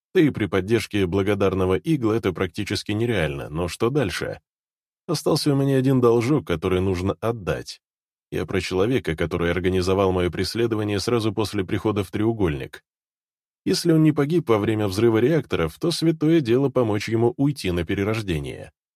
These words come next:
Собственно, других дел в нашем мире нет, если не считать возможность прокачки. Но при наличии магии не так уж и нужно стремиться объять необъятное. Есть, конечно, ещё один момент, который поневоле заставляет идти в свой мир.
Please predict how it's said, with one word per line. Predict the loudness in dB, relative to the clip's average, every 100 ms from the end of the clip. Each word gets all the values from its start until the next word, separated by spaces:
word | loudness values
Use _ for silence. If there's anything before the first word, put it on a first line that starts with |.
| _ _ _
Собственно, | -6 -6 -2 0 2 2
других | 2 2 0 0
дел | 0 0
в | 0
нашем | 0 -2 0
мире | 0 -2
нет, | -4 -6 -6
если | -6 -4 -4
не | -4
считать | -4 -6 -4
возможность | -2 -2 -4 -4 -4
прокачки. | -4 -6 -6 -8 -10 -12 -14 _ _ _ _ _ _ -6
Но | -2
при | 2
наличии | 4 4 2 2
магии | 2 2 2 2 2
не | 2 0
так | 0
уж | 0 2
и |
нужно | 2 4 2 0
стремиться | 0 0 2 0 -2
объять | -2 -2 -4 -2
необъятное. | -4 -2 -4 -4 -8 -8 -12 _ _ _ _ _ _ _ _ -6
Есть, | -4
конечно, | -2 -2 -2 -2
ещё | -4 0 0
один | 2 0
момент, | 2 0 0 -2
который | -4 -2 -2
поневоле | -2 -2 0 0 -2
заставляет | -2 -4 -2 -2 -2 -2
идти | -6 -4
в | -6
свой | -4 -4
мир. | -2 -4 -6